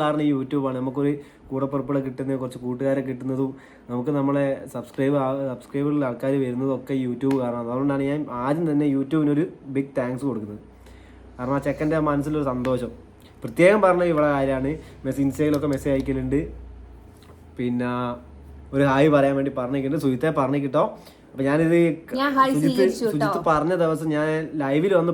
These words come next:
Speaker 1: പറഞ്ഞത് വിചാരിച്ചാൽ ഇന്നലെ, ആ,
Speaker 2: ഇനി നാല്
Speaker 1: ഇന്നലെ.
Speaker 2: ദിവസമായി.
Speaker 1: അല്ല, ഇന്നലെയാണ്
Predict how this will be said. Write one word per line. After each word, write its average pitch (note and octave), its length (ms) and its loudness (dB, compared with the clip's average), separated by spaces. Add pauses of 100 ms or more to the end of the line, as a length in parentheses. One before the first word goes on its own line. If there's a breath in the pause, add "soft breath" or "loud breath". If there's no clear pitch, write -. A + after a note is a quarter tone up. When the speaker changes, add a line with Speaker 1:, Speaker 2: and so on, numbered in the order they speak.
Speaker 1:
പറഞ്ഞത് D3+ 260 0
വിചാരിച്ചാൽ D3+ 300 -2 (160)
ഇന്നലെ, F#3 360 -4 (1040)
ആ, G3+ 120 10
Speaker 2:
ഇനി A3 220 -2
നാല് - 20 4
Speaker 1:
ഇന്നലെ. B3+ 260 8 (140)
Speaker 2:
ദിവസമായി. G3 440 -4 (460)
Speaker 1:
അല്ല, F3+ 140 2 (160)
ഇന്നലെയാണ് G3 580 2